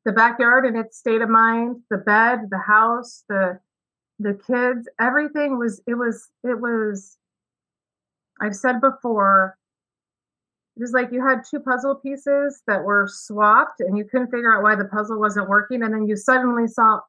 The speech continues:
"Oh, those two are in the wrong places." And I just easily just moved them. And, and then it was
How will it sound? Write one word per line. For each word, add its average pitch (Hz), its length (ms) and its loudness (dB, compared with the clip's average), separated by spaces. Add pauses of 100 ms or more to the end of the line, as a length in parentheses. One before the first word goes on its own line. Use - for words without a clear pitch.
"Oh, 269 1000 -2 (100)
those 277 480 4
two 240 240 -6
are 214 140 -2
in 214 80 -6
the 208 80 -6
wrong 208 360 0
places." 247 520 -8
And 202 160 0
I 208 80 -2
just 240 280 -4 (880)
easily 277 380 0
just 240 220 -8 (680)
moved 392 240 0
them. 196 180 0
And, 196 320 -2
and 214 180 -2
then 214 120 -4
it 208 160 -6
was 202 480 -14